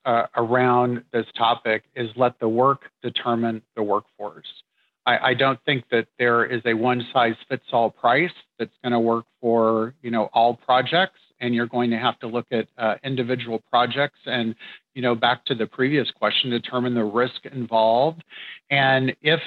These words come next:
those, uh, particular, uh, technical skills or soft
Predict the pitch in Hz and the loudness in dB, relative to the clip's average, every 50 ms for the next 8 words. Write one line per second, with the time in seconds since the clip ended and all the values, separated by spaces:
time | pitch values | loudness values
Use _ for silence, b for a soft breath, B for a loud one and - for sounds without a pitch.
0 | - - 160 151 147 147 143 139 139 127 - - - 151 123 - - 139 127 - | -2 2 4 4 6 6 6 4 4 0 -4 -6 -4 -4 -4 -2 -2 -4 -4 -2
1 | - - 151 139 - 156 139 131 131 127 123 123 123 120 117 120 117 _ _ _ | -2 -4 -4 -2 0 0 2 4 4 4 4 4 2 2 0 0 -4 _ _ _
2 | _ _ _ _ - 123 113 113 - - 143 139 - - 143 127 - 139 135 - | _ _ _ _ 0 0 0 0 0 0 -2 -2 -4 -6 -10 -6 -4 -4 -4 -4
3 | - - - 135 131 135 131 131 135 131 120 - - 127 123 120 - - - 135 | -6 -4 0 2 2 4 4 2 0 -2 -4 -8 -10 -8 -6 -4 -2 0 2 2
4 | 123 123 113 - | 2 2 0 -2